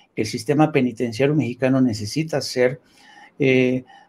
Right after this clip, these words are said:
pues, modificado, cambiado. Esta mañana volvían a hablar de este tema,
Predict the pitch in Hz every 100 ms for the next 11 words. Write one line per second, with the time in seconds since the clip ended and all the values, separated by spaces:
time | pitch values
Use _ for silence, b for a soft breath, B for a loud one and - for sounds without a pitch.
0 | _ - 135 113 - 131 123 107 127 -
1 | 175 247 190 - 127 123 135 175 202 156
2 | 143 131 139 208 208 135 117 151 147 143
3 | - _ - 123 135 143 143 147 147 135
4 | - 147 127 123